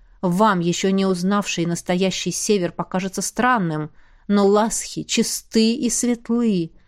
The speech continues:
В наши длинные полярные ночи только чистота и свет души может спасти наши жизни.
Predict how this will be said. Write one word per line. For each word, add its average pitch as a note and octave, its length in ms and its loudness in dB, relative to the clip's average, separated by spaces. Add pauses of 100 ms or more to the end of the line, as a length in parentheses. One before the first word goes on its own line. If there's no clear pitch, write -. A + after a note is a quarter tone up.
(520)
В A#3+ 160 2
наши B3 260 4
длинные G#3+ 460 2
полярные F#3+ 560 2
ночи G#3 340 2
только A#3 540 0
чистота A3 680 -2
и G3+ 80 2
свет G3 380 0
души G3 380 -2
может F3 280 0
спасти - 460 -4
наши F3 280 -2
жизни. E3 560 0